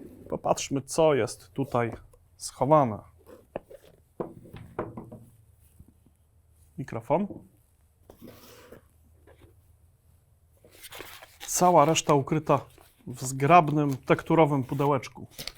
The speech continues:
Plastików tu na szczęście nie uświadczymy.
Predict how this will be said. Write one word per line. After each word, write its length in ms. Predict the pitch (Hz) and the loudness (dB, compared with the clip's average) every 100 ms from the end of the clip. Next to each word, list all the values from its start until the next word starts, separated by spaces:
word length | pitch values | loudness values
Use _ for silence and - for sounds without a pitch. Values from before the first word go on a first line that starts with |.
| - - - - - - - - | -20 -18 -18 -18 -20 -20 -20 -6
Plastików 540 | 147 139 - 180 160 - | -4 -2 -2 -2 -2 -2
tu 120 | 143 | -2
na 100 | 139 | -2
szczęście 460 | - 143 - - | -2 -4 -4 -4
nie 140 | 127 131 | -2 -2
uświadczymy. 840 | 123 - 120 - - 113 101 120 | -4 -6 -10 -10 -12 -10 -8 -8